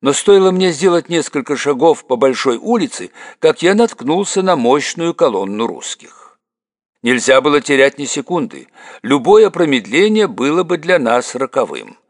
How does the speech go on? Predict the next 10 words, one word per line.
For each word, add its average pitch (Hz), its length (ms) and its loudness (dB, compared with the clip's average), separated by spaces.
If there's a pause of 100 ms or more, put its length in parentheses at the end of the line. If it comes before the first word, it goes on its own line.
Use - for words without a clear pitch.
(280)
В - 120 -20
подобном 175 640 2
узком 151 540 -2
дефиле 143 600 -2 (260)
невозможно 170 720 -2
было 165 280 0
оценить 156 520 -6
всю - 300 -6
нашу 156 340 -4
слабость, 135 720 -2